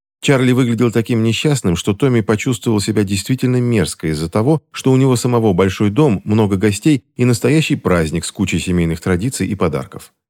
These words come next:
Чарли понуро продолжал. «Если хочешь,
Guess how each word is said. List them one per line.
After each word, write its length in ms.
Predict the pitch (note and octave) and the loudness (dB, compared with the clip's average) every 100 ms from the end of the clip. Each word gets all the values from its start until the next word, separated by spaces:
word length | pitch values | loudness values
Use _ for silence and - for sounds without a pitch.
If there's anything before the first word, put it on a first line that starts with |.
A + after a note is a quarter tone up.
| _ _ _ _ _ _ _ | _ _ _ _ _ _ _
Чарли 400 | C3+ C3 B2+ B2+ | 0 2 2 -2
понуро 520 | - F#2+ E2 F2 E2 | 0 0 2 0 0
продолжал. 680 | - D#2+ D2 B1+ B1 G1+ - _ _ - | -2 -4 -6 -8 -14 -16 -20 _ _ 2
«Если 360 | D#3+ - C3+ | 2 2 2
хочешь, 520 | C#3 - F#3+ F3+ F#2+ | 2 4 2 2 -2